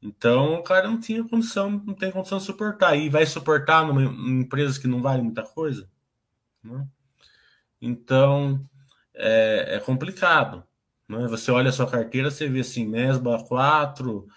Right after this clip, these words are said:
Cheat, Cheat cinco, é, Droga onze, tá entendendo?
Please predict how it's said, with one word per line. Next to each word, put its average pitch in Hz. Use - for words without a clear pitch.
Cheat, 139
Cheat 131
cinco, 147
é, 98
Droga 113
onze, 143
tá -
entendendo? 113